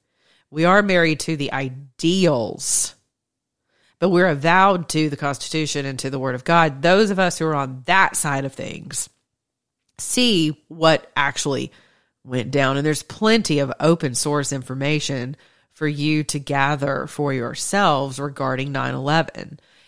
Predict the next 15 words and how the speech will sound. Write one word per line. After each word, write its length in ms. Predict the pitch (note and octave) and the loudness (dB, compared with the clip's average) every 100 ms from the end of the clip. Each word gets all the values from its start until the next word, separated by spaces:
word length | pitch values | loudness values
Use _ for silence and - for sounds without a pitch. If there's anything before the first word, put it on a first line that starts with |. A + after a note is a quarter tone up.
| _ | _
It's 200 | E3 - | -6 -2
just 340 | - F3+ - | 2 0 0
that 320 | - D#3+ C#3 _ _ _ | 0 0 -2 _ _ _
you're, 400 | D3 D3+ D#3 B2+ | -10 -2 -2 -2
you're 220 | D3+ D#3 | -4 -2
considered 720 | D3+ - F3 D#3 - F#3+ F#3 C#3+ | -2 -2 -4 0 0 2 2 0
a 120 | D#3 C#3+ | -4 -4
dissenter 760 | C#3 C#3+ - G3 G#3 E3 C#3+ - | -4 -4 -2 -2 0 0 0 -2
at 120 | C#3 | -2
that 220 | C#3 - | -2 -2
point 360 | - D3 C#3 - | -4 -4 -4 -4
and 120 | D3 | -2
a 140 | D3 C#3+ | -2 -4
conspiracy 640 | C#3+ - - E3 D3 C#3 | -6 -6 0 0 0 -4
theorist. 840 | - - F3 D#3 A#2 - - - | -10 -4 0 0 -2 -4 -6 -6